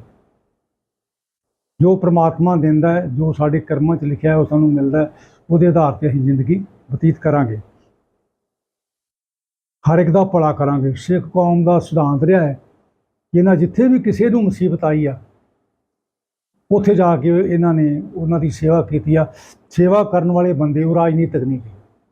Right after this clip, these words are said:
ਇਹ ਮੰਨ ਲੈਣਾ ਚਾਹੀਦਾ। ਇਹ ਨਿਸ਼ਚਿਤ ਹੈ ਕਿ ਜੇ ਉਹ ਰਾਜਨੀਤੀ ਕਰਦੇ ਤੇ ਸੇਵਾ ਦਾ ਇੱਕ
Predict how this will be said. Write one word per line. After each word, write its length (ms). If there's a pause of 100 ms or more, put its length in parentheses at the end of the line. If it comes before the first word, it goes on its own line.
(420)
ਇਹ 300
ਮੰਨ 260
ਲੈਣਾ 220
ਚਾਹੀਦਾ। 320
ਇਹ 380
ਨਿਸ਼ਚਿਤ 640
ਹੈ 280 (720)
ਕਿ 100
ਜੇ 220
ਉਹ 220
ਰਾਜਨੀਤੀ 560
ਕਰਦੇ 440 (1900)
ਤੇ 100
ਸੇਵਾ 480
ਦਾ 460
ਇੱਕ 400